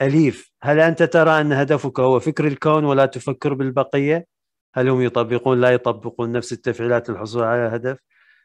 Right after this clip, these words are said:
أم باء، تقوم بالتركيز على الهدف ووضع نوايا تحقيق الهدف مع الإرادة أكثر من البقية؟ أم جيم، تغير البناء الإيجابي وتجعله باتجاه بيت آخر؟ دال،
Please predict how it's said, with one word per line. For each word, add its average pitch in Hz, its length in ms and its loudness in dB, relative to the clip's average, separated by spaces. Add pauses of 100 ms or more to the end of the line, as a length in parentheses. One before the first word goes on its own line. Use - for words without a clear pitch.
(600)
أم 139 380 0
باء، 147 440 2
تقوم 160 320 0
بالتركيز 156 500 0
على 147 160 2
الهدف 135 400 2
ووضع 135 320 2
نوايا 131 480 4
تحقيق 135 440 -6
الهدف 127 440 -2
مع 131 180 0
الإرادة 123 540 0
أكثر 135 320 -2
من 120 140 0
البقية؟ 110 680 -2 (1300)
أم 131 180 0
جيم، 151 300 2
تغير 156 420 4
البناء 139 360 2
الإيجابي 123 480 2
وتجعله 117 520 0
باتجاه 110 440 -4
بيت 110 300 -4
آخر؟ 107 360 -4 (600)
دال، 135 480 2